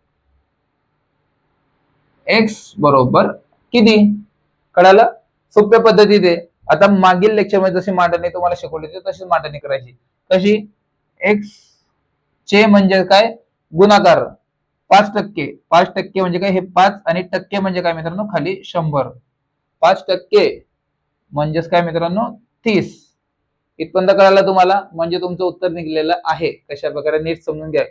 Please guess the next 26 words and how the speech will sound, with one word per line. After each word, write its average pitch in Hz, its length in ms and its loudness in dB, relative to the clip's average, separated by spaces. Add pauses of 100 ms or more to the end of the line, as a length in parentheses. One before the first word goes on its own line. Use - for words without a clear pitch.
इथपर्यंत 160 340 -6
आलात 165 280 4
म्हणजे 165 200 -12
तुमचं 165 200 -10
उत्तर 175 280 -6
निघालं. 180 400 0 (420)
कशा 170 180 0
प्रकारे? 170 340 0 (140)
बघा, 156 240 2 (480)
बरोबरचं 185 500 0
चिन्ह 190 240 -2 (140)
इकडे 185 220 -2
येणार 139 280 -2 (600)
आणि 165 220 0
एक्स 190 260 -4
जसंच्या 170 380 -4
तसं 175 180 -2
आपण 170 220 -2
खाली 156 240 -4
लिहिला. 156 300 -2 (500)
एक्स 208 380 -6 (480)
बरोबर, 170 420 0 (180)
बरोबरचं 156 420 -2
चिन्ह 160 240 -8
इकडे 156 220 -2
आलं 170 240 0